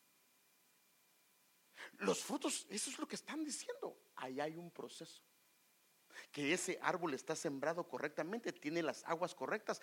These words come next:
ha crecido, ha madurado y ahora da el fruto. Pero si no hay madurez,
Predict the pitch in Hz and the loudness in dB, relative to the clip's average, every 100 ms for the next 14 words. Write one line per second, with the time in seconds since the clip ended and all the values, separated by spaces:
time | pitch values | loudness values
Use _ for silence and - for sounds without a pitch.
0 | - - - 156 170 147 - 262 277 - | -4 -2 4 4 4 2 2 2 4 2
1 | - 147 165 165 123 143 277 392 - - | 2 0 2 2 2 4 6 4 -2 -4
2 | 143 120 127 123 120 107 - - - - | 4 4 6 4 2 0 -2 -4 -8 -20
3 | _ _ _ - - - - 165 147 - | _ _ _ -12 -10 0 6 6 4 -2
4 | 156 139 160 202 277 254 185 143 180 370 | -2 0 4 6 6 6 4 4 4 4
5 | - | 2